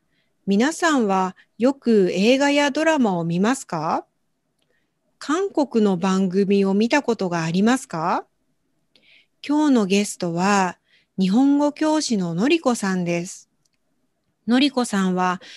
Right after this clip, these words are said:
韓国のドラマが大好きだそうです。今日はのりこさんに韓国のドラマについて話してもらいましょう。では、のりこさん、はじめに自己紹介をお願いします。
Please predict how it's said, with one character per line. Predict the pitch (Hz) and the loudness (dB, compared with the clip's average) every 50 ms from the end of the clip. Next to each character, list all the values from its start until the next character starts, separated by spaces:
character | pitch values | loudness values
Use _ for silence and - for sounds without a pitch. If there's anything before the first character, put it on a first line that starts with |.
| - - _ | -20 -20 _
韓 | - - 247 294 320 320 | -4 -2 -2 0 0 0
国 | - 285 277 - 226 | 0 0 0 0 0
の | 208 202 196 | 0 0 0
ド | 170 202 233 | 0 2 2
ラ | 214 214 208 | 2 2 2
マ | 202 190 185 | 0 0 -2
が | 170 175 170 170 | -2 -4 -6 -4
大 | 156 202 220 233 285 330 | -2 0 2 2 2 2
好 | 349 - | 0 -2
き | - - 285 | -4 -2 2
だ | 247 240 233 | 2 2 2
そ | 220 - 220 214 202 196 | 0 0 0 0 0 2
う | 190 | 2
で | 185 185 180 185 | 2 0 0 0
す。 | - - - _ _ _ _ _ _ _ _ _ _ - - - - - _ _ _ - | -4 -10 -18 _ _ _ _ _ _ _ _ _ _ -20 -20 -20 -20 -20 _ _ _ 0
今 | - 247 240 233 220 190 | 2 4 4 4 4 2
日 | 180 | 2
は | 190 190 202 196 185 - - | 2 2 2 2 0 -2 -2
の | - 196 233 | 0 2 4
り | 262 285 277 | 4 4 2
こ | - 254 | 2 0
さ | 240 - 220 208 202 | 0 0 0 0 0
ん | 196 185 | 0 0
に | 185 180 180 190 - - - _ _ _ | 0 0 -2 -4 -8 -14 -20 _ _ _
韓 | - 240 269 302 320 | -4 -2 0 0 0
国 | 320 330 311 - 269 240 | 0 -2 -2 0 0 0
の | 226 208 | 0 0
ド | 185 185 180 | 0 0 0
ラ | 185 196 208 | 0 2 2
マ | 233 240 247 | 2 2 2
に | 254 254 262 247 | 2 2 0 -2
つ | - - 285 | -2 0 0
い | 285 277 269 | 0 2 2
て | - 202 | 0 -2
話 | 190 160 180 185 190 208 247 240 | 0 0 -2 0 2 2 0 0
し | - | 0
て | - 262 | 0 2
も | 240 226 208 | 2 2 2
ら | 196 190 | 2 2
い | 190 190 | 2 2
ま | 196 190 190 | 0 0 0
し | 190 - | 2 2
ょ | 202 196 185 - - - | 4 4 4 2 0 -4
う。 | _ _ _ _ _ _ _ _ _ _ - - - - _ _ _ _ - | _ _ _ _ _ _ _ _ _ _ -20 -20 -20 -20 _ _ _ _ 0
で | 208 220 | 2 4
は、 | 214 202 190 185 185 - - _ _ - | 4 4 2 2 0 -6 -14 _ _ 0
の | 240 285 | 2 4
り | 302 311 | 4 4
こ | 294 - 277 269 | 2 0 -2 -2
さ | - 247 220 208 202 | 0 0 -2 -2 -2
ん、 | 190 - _ _ _ _ _ _ _ | -4 -8 _ _ _ _ _ _ _
は | - - 214 202 | -8 -6 -4 -4
じ | 202 233 | -2 0
め | 254 262 269 277 | 2 2 4 4
に | 269 277 277 277 269 | 4 4 4 4 2
自 | 269 226 - 214 | 2 0 -2 -4
己 | - | -4
紹 | - 277 294 - - 381 392 392 | -2 -2 -2 0 0 -2 -2 0
介 | 381 359 339 320 285 | 0 2 2 4 4
を | 254 220 | 2 2
お | 202 202 | 2 0
願 | 202 202 202 208 214 | 0 0 0 0 0
い | 226 | 0
し | 220 - 233 | -2 -4 -4
ま | 226 226 226 233 240 | -2 -2 -2 -2 -4
す。 | 233 - - - | -6 -10 -16 -20